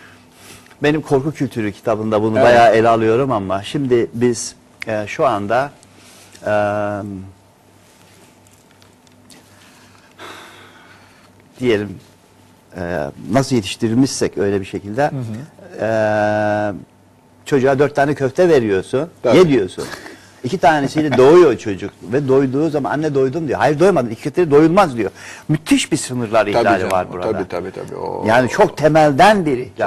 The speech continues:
Speaker 2: Tabii.
Speaker 1: var. Ee, <clears throat> "Oynayacağım." diyor çocuk. "Hayır, otur, dersine çalış." "Oynayamazsın." diyor.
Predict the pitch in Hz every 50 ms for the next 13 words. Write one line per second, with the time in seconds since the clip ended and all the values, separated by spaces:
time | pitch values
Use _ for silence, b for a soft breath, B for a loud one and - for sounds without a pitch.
0 | 98 92 - - - - - _ b b b b b b b b b b b -
1 | 123 113 113 113 110 107 107 107 101 - - - 208 202 165 135 131 123 131 147
2 | 170 175 165 190 190 185 160 135 117 107 - 120 104 95 98 - _ - 123 127
3 | 123 131 123 - 165 156 - _ - 113 - 120 110 - 98 95 92 - - _
4 | _ _ _ _ _ _ _ _ _ - - 143 160 175 170 143 - - 113 101
5 | 92 87